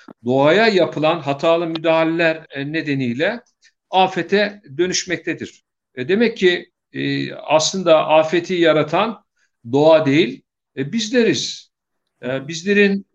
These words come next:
doğaya karşı, e, onu dikkate almayan, doğaya meydan okuyan, e, bir derenin yatağını kurala, kural dışı değiştiren, e, ormanlarını yok eden,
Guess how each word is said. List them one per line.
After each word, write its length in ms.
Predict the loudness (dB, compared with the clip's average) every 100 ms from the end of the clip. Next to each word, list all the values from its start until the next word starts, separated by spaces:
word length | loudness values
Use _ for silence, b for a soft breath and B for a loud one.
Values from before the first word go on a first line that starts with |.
| 0
doğaya 500 | 2 4 6 4 4
karşı, 680 | 4 4 2 -2 -2 -4 -10 _ -20
e, 120 | _ -20 -18 -18 -20 -20 _ _ _ -16
onu 420 | -8 -2 -2 -2
dikkate 360 | -6 -4 -2 2
almayan, 720 | 4 4 4 4 2 -2 -12 _ b b -12 -2
doğaya 280 | 2 2
meydan 440 | 2 2 2 2 0
okuyan, 600 | -2 0 0 -2 -4 -14 _ -20
e, 80 | -18 -18 -20 -20 -10
bir 280 | -6 -6 -8 _ _ _ _
derenin 680 | -16 -6 -4 -2 -4 -6 -6
yatağını 800 | -2 0 4 2 2 -2 -4 -8
kurala, 520 | -6 0 2 2 -2
kural 320 | -6 2 2 0
dışı 240 | -8 -2
değiştiren, 640 | 0 0 -4 0 0 0 -8 _ _ _ _ -14
e, 80 | -8
ormanlarını 760 | -4 -2 -2 -2 0 0 0
yok 280 | 2 2 2
eden, 460 | 0 0 0 -2